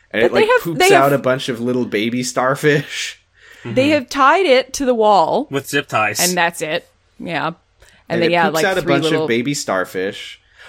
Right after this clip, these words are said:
Speaker 1: Oh, we do, we do also, before this, we get some extremely eerie footage like, looking out the window of the, like, space station or whatever, and just
Speaker 2: And
Speaker 1: seeing this
Speaker 2: it's
Speaker 1: thing
Speaker 2: floating.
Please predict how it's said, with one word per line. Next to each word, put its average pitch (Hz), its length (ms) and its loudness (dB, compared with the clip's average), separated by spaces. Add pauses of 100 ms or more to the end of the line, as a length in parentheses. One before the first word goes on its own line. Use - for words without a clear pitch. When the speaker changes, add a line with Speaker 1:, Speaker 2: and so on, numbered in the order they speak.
(120)
Speaker 1:
Oh, 156 80 8
we 165 160 4
do, 190 200 0
we 139 200 2
do 156 180 2
also, 135 240 2
before 110 380 0
this, 101 180 -4
we 107 80 -4
get 104 200 -4
some 101 200 -4
extremely 139 1040 -4
eerie 147 440 0
footage 92 800 -4 (460)
like, 104 340 -2
looking 117 440 -4
out 110 200 -2
the 104 80 -4
window 104 520 -2
of 98 180 -8
the, 92 140 -6
like, 87 180 -4
space - 440 -6
station 113 520 -4
or 117 100 -4
whatever, 117 560 -2
and 101 240 -6
just - 340 -6
Speaker 2:
And 98 80 -2
Speaker 1:
seeing 98 180 -4
this 95 160 -6
Speaker 2:
it's - 80 -10
Speaker 1:
thing 92 200 -4
Speaker 2:
floating. 147 240 -4